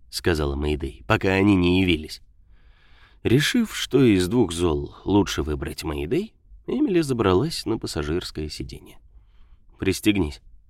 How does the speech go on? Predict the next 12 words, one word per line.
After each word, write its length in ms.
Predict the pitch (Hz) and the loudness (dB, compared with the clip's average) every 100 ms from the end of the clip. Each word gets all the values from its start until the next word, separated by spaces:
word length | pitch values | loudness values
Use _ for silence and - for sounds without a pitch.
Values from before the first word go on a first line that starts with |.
| - - | -20 -8
бросила 480 | 80 80 73 73 71 | -2 0 0 -4 -8
Мэйдэй, 500 | 71 67 98 139 - _ - - | -8 -6 -4 -6 -12 _ -20 -10
выезжая 600 | 82 85 85 85 139 160 131 | 0 2 2 0 -2 -4 -4
с 100 | - | -4
парковки 600 | 80 78 - 135 - 107 | -6 -4 -6 -8 -6 -2
на 260 | 87 80 | 0 0
узкую 500 | 85 127 - 101 113 | -2 -4 -6 -4 -4
двухполосную 880 | 95 90 - 73 69 69 - 78 76 | -2 -6 -6 -12 -12 -12 -10 -6 -6
дорогу. 420 | 80 73 76 71 _ - - _ | -6 -8 -12 -18 _ -20 -20 _
«Серьёзно?» 680 | - - 104 107 139 92 - _ _ _ | -10 -2 2 4 2 -2 -10 _ _ _
спросила 560 | - - 78 76 69 | -12 -6 -6 -6 -8
Эмили. 280 | 69 69 - | -8 -12 -16